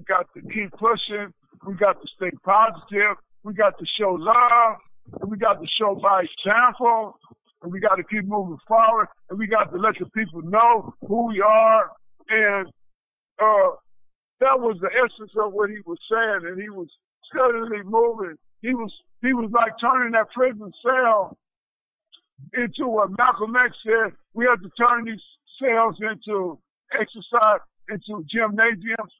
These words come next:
We have to turn these cells into workshops and laboratories. We have to turn these cells into monasteries."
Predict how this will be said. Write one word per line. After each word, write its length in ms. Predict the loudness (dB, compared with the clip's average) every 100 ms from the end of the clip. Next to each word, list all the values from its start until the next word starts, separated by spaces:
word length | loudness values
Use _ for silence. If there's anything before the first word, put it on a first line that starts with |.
| _
We 120 | -2 0
have 100 | -2
to 80 | -2
turn 240 | 2 2 0
these 160 | -10 -2
cells 300 | 2 4 2
into 300 | -4 -8 -10
workshops 800 | -2 0 0 0 4 4 4 -2 -14 _ _ -10
and 100 | -2
laboratories. 800 | 2 2 0 -2 0 2 0 -4 _ _
We 100 | 0
have 140 | 0 0
to 80 | -2
turn 320 | 0 0 -2
these 100 | -6 0
cells 280 | 2 2 -4
into 240 | -10 -10 0
monasteries." 920 | 4 4 0 -10 _ -6 -6 -8